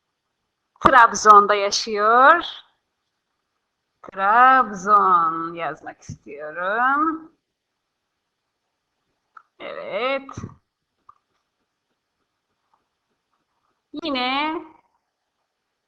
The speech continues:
çok sevdiğim bir arkadaşım da Samsun'da. Yine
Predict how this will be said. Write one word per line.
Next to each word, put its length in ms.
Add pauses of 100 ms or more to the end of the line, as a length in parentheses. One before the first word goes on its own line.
(240)
çok 200
sevdiğim 1120 (680)
bir 160
arkadaşım 960
da 340
Samsun'da. 1400 (760)
Yine 1080